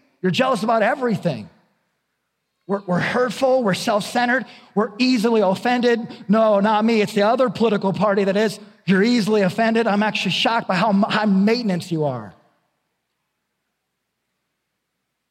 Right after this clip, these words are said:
It's crazy. No filters, zero self-control. Have I mentioned we're train wrecks?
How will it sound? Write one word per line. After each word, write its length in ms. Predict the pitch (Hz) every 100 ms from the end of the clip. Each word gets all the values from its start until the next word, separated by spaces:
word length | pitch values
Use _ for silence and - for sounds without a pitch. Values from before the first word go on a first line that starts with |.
| _ _ _ _ _ _ _
It's 100 | -
crazy. 580 | - 247 254 170 131 - - _ _ _
No 240 | 180 233
filters, 680 | 262 - 247 240 240 240 - _ 165
zero 420 | 147 247 277 277
self-control. 920 | - 240 226 226 208 - 180 170 170 - _ -
Have 140 | 175
I 60 | 170
mentioned 540 | 220 226 214 196 220
we're 80 | 143
train 420 | - - 208 185
wrecks? 480 | 151 139 - -